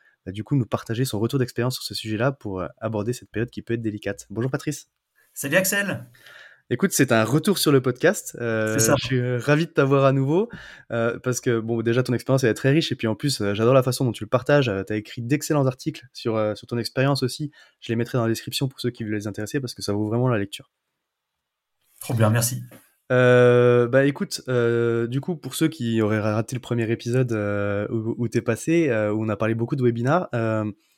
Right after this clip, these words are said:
Speaker 1: bah, du coup, est-ce que tu peux peut-être te représenter en quelques mots, s'il te plaît ?
Speaker 2: Ouais, bien sûr. Bah, écoutez, euh, bonjour tout le monde. Patrice, trente-cinq ans. J'ai dix ans d'expérience en marketing B two B. J'ai commencé dans des grands groupes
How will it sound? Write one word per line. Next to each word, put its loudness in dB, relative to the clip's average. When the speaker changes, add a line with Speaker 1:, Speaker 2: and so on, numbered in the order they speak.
Speaker 1:
bah, -2
du -4
coup, -4
est-ce -2
que -10
tu -10
peux -2
peut-être -8
te -4
représenter -4
en -2
quelques -8
mots, -8
s'il -16
te -16
plaît ? -16
Speaker 2:
Ouais, 2
bien 0
sûr. 2
Bah, 0
écoutez, -4
euh, 2
bonjour -2
tout -2
le 0
monde. 2
Patrice, -2
trente-cinq -2
ans. 2
J'ai -2
dix -4
ans -2
d'expérience -2
en -2
marketing -2
B 0
two -6
B. -2
J'ai -4
commencé 0
dans 0
des 2
grands 6
groupes 2